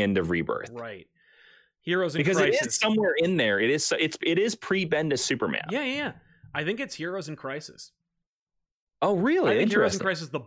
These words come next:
Speaker 2: bullet in <laughs> D C Rebirth. I don't think it's, like, the thing that changed. Like, <clears throat> it's the
Speaker 1: 'Cause they
Speaker 2: thing
Speaker 1: ended the whole Wally storyline.
Speaker 2: They ended the Wally storyline and disrupted it in such a way that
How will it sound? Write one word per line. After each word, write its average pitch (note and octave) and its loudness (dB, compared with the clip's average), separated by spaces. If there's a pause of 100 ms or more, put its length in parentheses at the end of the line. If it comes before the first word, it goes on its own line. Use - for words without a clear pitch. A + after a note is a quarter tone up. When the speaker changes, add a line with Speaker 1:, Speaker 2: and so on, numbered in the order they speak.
(120)
Speaker 2:
bullet D3 -4
in D#3+ -4
<laughs> - -
D B3 0
C A3 0
Rebirth. C#3 -4
I F#3+ 2
don't G3 0
think F3 -2
it's, D#3+ -4
like, D#3 -2 (340)
the D3+ -4
thing F3 -2
that D3+ -6
changed. D#3+ -2
Like, D#3+ -4 (140)
<clears throat> - -20
it's A3+ 0
the F3 4
Speaker 1:
'Cause D#3 2
they F3 4
Speaker 2:
thing E3 0
Speaker 1:
ended E3 0
the C#3+ 2
whole C#3+ 2
Wally A#2+ 2
storyline. D#2+ -2 (180)
Speaker 2:
They D#3+ 0
ended F3+ 0
the F3 -2
Wally D#3 0
storyline C#3 -4
and D3 -2
disrupted D3 -6
it D3+ -4
in C#3+ -10
such D3 -8
a B2 -4
way C3+ -4
that C3+ -12